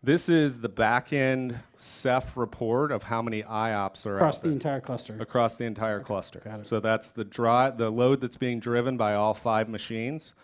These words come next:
Speaker 2: Okay.
Speaker 1: So you're roughly getting a thousand to eleven hundred I ops per machine there if you,
Speaker 2: Okay.
Speaker 1: if you do the averaging there.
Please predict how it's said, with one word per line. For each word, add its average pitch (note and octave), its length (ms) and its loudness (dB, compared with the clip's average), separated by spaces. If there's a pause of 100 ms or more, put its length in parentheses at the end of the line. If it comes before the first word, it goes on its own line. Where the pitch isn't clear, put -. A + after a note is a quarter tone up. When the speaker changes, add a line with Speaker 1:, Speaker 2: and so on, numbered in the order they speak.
(160)
Speaker 2:
Okay. C#3+ 240 -2
Speaker 1:
So D3 100 4
you're C#3+ 160 4
roughly C#3+ 380 4
getting B2+ 680 0
a A#2 80 -4
thousand B2 720 0
to A#2+ 140 -4
eleven A2+ 340 -2
hundred A2 280 -2
I G#2 200 0
ops G2+ 220 -6
per - 180 -12
machine G#2+ 440 -10
there A2+ 180 -4
if A2+ 160 -12
you, G2+ 200 -4 (180)
Speaker 2:
Okay. A#2+ 280 -8
Speaker 1:
if - 60 -12
you A2+ 80 -4
do A2+ 160 0
the G#2 140 -2
averaging G#2+ 480 -2
there. A#2+ 200 -8